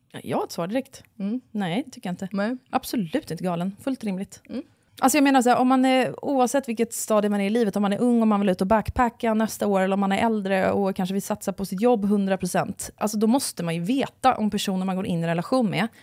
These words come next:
Speaker 1: har samma bild av vad en relation är.
Speaker 2: Mm.
Speaker 1: Om man själv förväntar sig att då flyttar man ihop, man bor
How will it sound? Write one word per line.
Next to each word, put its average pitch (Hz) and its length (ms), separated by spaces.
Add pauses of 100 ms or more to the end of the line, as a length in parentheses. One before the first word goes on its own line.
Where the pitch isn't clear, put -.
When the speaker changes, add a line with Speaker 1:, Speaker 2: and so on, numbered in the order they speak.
(140)
Speaker 1:
har 196 120
samma 196 320
bild 214 320
av 175 380
vad 180 460 (360)
en 196 120
relation 196 500
är. 202 360 (180)
Speaker 2:
Mm. 214 160 (100)
Speaker 1:
Om 226 100
man 220 100
själv 247 180
förväntar 220 240
sig 196 120
att 185 120
då 233 100
flyttar 254 280
man 202 220
ihop, 190 440 (560)
man 220 160
bor 165 180